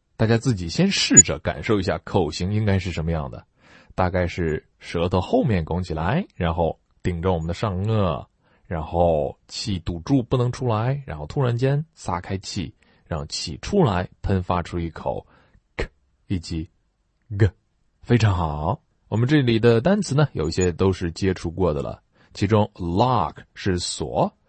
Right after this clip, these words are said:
rock 是石头，同时有摇滚乐的意思。Goat 是山羊，和之前学的 ship 还不太一样。Glass 是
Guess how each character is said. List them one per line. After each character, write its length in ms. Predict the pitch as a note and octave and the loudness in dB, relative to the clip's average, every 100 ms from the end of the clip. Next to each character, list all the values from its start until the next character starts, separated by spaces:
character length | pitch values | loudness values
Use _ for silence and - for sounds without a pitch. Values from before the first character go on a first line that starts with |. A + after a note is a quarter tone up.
| _ _ | _ _
rock 580 | F2+ F#2+ D#3+ G#2 C2+ - - _ | 0 4 4 4 -2 -14 -16 _
是 260 | - G2+ | -4 -2
石 380 | G2 - - F#2+ | -2 -4 -4 -4
头， 220 | C3+ A#2 - | -2 -4 -2
同 160 | F#2+ | -4
时 140 | F#2 F2+ | -2 -2
有 160 | D#2+ | -2
摇 240 | D#2+ F2+ E3+ | 2 2 2
滚 240 | C3+ E2 | 2 0
乐 220 | F#2 A3 | 0 0
的 80 | G#2 | 0
意 140 | D2 - | -2 -8
思。 260 | - - _ _ | -10 -10 _ _
Goat 540 | A#2+ A2+ D#3 G2+ D#2 - _ | 2 6 8 6 2 -10 _
是 180 | - F#2 | -4 -2
山 300 | - D#3+ A2 | 0 2 4
羊， 200 | D2 D2 | 2 -2
和 100 | - | -2
之 140 | F2+ F#2+ | -2 0
前 160 | F2+ | 0
学 140 | E2+ D#2+ | -2 -2
的 260 | D#2+ D#2 - | 0 -2 -4
ship 360 | - - A3 - - - | -8 -2 -2 -2 -10 -10
还 140 | - | -10
不 120 | - | -6
太 140 | E2 E2 | -2 0
一 60 | |
样。 240 | F2 D3+ D#3+ _ _ _ _ _ | 0 -2 -4 _ _ _ _ _
Glass 800 | - F#2 F#2 F2+ D#2 - - - _ | 0 4 6 4 0 -6 -10 -12 _
是 420 | - F#2+ D#2+ C#2+ | -8 -2 -2 -2